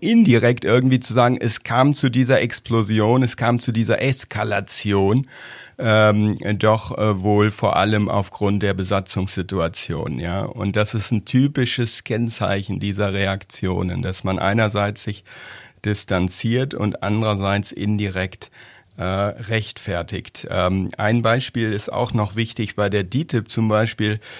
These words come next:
Da gab's eine Predigt jetzt am dreizehnten Oktober am, in, äh, im Rahmen des Freitagsgebets. Und da heißt es dann einleitend, also Überschrift, „Der Islam ruft alle Menschen zum Frieden auf. Die Menschen, die der, die Saat des Bösen und nicht die Saat des Guten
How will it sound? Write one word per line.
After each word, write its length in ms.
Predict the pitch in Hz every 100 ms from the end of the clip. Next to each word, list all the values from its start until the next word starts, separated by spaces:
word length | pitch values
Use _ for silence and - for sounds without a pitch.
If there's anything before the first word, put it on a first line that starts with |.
| - -
Da 140 | - 98
gab's 300 | 98 104 -
eine 100 | 95
Predigt 640 | - 101 110 127 120 -
jetzt 200 | 107 -
am 140 | 101
dreizehnten 600 | 98 104 117 - 110 110
Oktober 520 | 104 104 - 107 101
am, 400 | 104 98 98 95 247
in, 220 | 98 95
äh, 360 | - 92 92 90
im 180 | 85
Rahmen 260 | 82 92 95
des 160 | 87 -
Freitagsgebets. 1040 | - 104 123 107 - 104 92 101 113 - - - - - - -
Und 80 | 98
da 140 | 104
heißt 300 | 104 123 -
es 140 | 120 -
dann 200 | 110 110
einleitend, 760 | 95 117 120 110 117 123 120
also 220 | 113 98
Überschrift, 580 | 104 104 113 - 110 -
„Der 80 | 104
Islam 480 | 98 - 95 104 120
ruft 260 | 113 -
alle 240 | - 107 127
Menschen 440 | 113 113 113 113
zum 180 | - 107
Frieden 400 | - 123 147 104
auf. 300 | 95 107 113
Die 100 | 113
Menschen, 560 | 110 110 139 180 156 127
die 160 | 127
der, 320 | 117 113 117 113 - -
die 140 | 110
Saat 340 | 101 110 143 -
des 180 | 123
Bösen 400 | - 123 151 135
und 140 | 101 101
nicht 220 | 120 -
die 100 | 117
Saat 400 | 101 101 123 127
des 240 | 104 -
Guten 540 | - 139 190 185 92